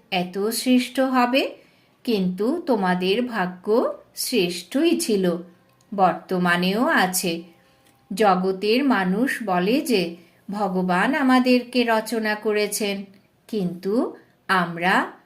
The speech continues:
না ভগবানের বিষয়ে কিছু জানি আর না তার রচনার বিষয়ে জানি। তোমরা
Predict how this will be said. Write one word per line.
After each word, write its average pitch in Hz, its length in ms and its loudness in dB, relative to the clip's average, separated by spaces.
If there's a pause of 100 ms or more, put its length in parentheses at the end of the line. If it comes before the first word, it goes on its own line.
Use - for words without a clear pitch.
(120)
না 262 140 4
ভগবানের 208 760 0
বিষয়ে 196 520 -2
কিছু 233 420 -4
জানি 247 580 0 (320)
আর 180 220 0
না 196 340 0
তার 262 260 2
রচনার 196 560 0
বিষয়ে 185 560 -2
জানি। 175 500 -2 (520)
তোমরা 180 600 0